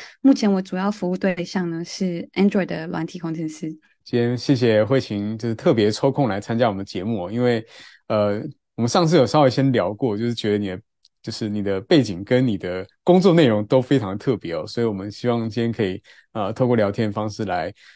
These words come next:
Speaker 2: 呃，了解一下，就尤其是 Kotlin 在 Meta 的一些使用情境哦。我也得说，就今天我们 Podcast 算是蛮幸运的，就是我们有机会可以邀请到几位都是来自国外的来宾哦。那这次，呃，能够邀请到慧琴，其实是因为透过我们之前一位共同朋友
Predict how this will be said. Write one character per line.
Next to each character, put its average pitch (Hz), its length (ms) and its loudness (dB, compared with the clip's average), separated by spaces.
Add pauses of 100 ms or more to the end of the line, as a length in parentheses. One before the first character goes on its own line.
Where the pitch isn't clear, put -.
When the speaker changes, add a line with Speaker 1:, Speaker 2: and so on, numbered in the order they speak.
(120)
Speaker 2:
呃， 101 140 -4
了 110 180 2
解 131 180 4
一 202 40 0
下， 104 280 0 (120)
就 117 100 -6
尤 127 160 4
其 123 100 0
是 123 140 0
Kotlin 117 340 -2
在 107 240 -2
Meta 104 400 -4
的 85 120 -8
一 95 80 -8
些 104 160 -8
使 - 160 -10
用 95 180 -8
情 90 260 -14
境 107 220 -8
哦。 - 80 -16 (460)
我 160 100 6
也 - 20 6
得 147 140 6
说， 143 200 4
就 147 140 4
今 165 160 0
天 156 80 4
我 120 40 2
们 104 140 -4
Podcast 117 340 0
算 123 140 -2
是 107 60 -8
蛮 95 140 -8
幸 110 240 -4
运 98 80 -4
的， 78 100 -10
就 - 100 -12
是 110 140 -6
我 101 60 -4
们 104 120 -4
有 92 120 -6
机 - 180 -8
会 110 100 -2
可 104 120 -4
以 101 60 -2
邀 101 140 0
请 101 160 -8
到 95 300 0 (300)
几 98 120 -8
位 117 140 2
都 120 80 0
是 120 120 0
来 101 180 2
自 113 240 -2
国 98 160 -4
外 107 100 2
的 95 120 -4
来 90 180 -4
宾 101 240 -8
哦。 85 120 -12 (400)
那 139 140 4
这 151 100 4
次， 147 320 4 (120)
呃， 107 160 -2
能 110 160 -2
够 139 100 6
邀 135 140 8
请 107 100 -2
到 113 160 2
慧 120 140 0
琴， 95 180 -8
其 90 140 -8
实 104 60 -2
是 117 100 -2
因 117 100 0
为 110 220 2
透 127 160 0
过 120 100 2
我 92 140 0
们 95 160 -8
之 131 120 -2
前 98 200 -6
一 101 40 -6
位 107 160 0
共 120 160 0
同 101 200 -4
朋 95 180 -8
友 104 180 -4